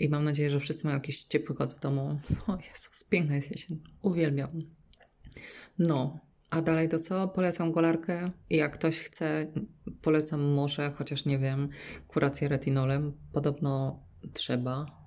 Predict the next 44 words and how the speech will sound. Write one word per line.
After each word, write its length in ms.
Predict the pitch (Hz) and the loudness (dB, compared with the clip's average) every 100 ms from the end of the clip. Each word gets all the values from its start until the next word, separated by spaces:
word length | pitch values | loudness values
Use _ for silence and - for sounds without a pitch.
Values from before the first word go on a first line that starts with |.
| - | -4
albo 220 | 131 123 | 0 2
nie 180 | 120 120 | 0 -2
trzeba. 440 | - 127 127 139 143 - - - - | -4 -6 -4 -6 -6 -12 -20 -6 2
Nie 240 | 208 185 | 2 4
wiem, 140 | 160 135 | 4 2
zresztą 280 | 123 - 139 | 0 -4 -4
sprawdzę 320 | - 185 165 | 0 -2 0
po 100 | 147 | 0
raz 120 | 139 | 0
pierwszy, 440 | - 151 147 143 | 4 2 4 2
zobaczymy. 460 | 143 131 - 135 131 131 - - - - - - - - | 2 0 -2 -4 -4 -6 -10 -16 -14 -14 -14 -14 -16 -2
Y, 380 | 160 156 156 151 - | 2 4 2 2 2
no 300 | 156 143 139 | 4 4 0
i 340 | 151 185 233 | 0 2 4
usuwanie 460 | 226 - 185 170 165 | 2 2 0 0 0
pieprzyków 420 | 160 - - 151 | -2 -4 -2 2
w 40 | |
ramach 240 | 156 143 143 | 4 2 0
świadomości, 800 | 143 139 139 135 - 139 143 143 - - - _ _ _ - | 0 0 0 -2 -2 -2 0 -2 -8 -20 -20 _ _ _ -4
że 180 | 143 147 | 0 2
może 520 | 139 135 139 139 143 - - | 2 0 0 0 -2 -6 -6
tam 280 | 143 139 139 | -2 0 2
można 280 | 139 139 139 | 0 0 -4
pójść 280 | - 139 - | -2 -4 -2
sobie 240 | 139 139 | -2 0
najpierw 320 | 139 135 143 | 0 0 -2
do 80 | 147 | 0
dermatologa 640 | 147 147 139 147 143 135 | 0 0 0 0 0 0
i 40 | 135 | -2
sprawdzić, 400 | - 135 131 135 | 0 -2 0 -2
czy 100 | - | -4
tam 180 | - 135 | -4 -6
coś 300 | 131 127 170 | -6 -2 0
jest, 320 | 214 214 - | 0 0 -6
czy 120 | - | -4
tam 160 | 135 139 | 0 4
nie 120 | 196 | 6
ma, 240 | 214 196 202 - - - | 6 2 -2 -14 -14 -12
czy 80 | - | -10
coś 220 | - - | -6 -2
robić, 480 | 143 165 202 196 - | 0 2 2 2 -2
czy 60 | 135 | 0
nie 120 | 131 | 0
robić. 520 | 131 165 165 - | 0 -2 -4 -6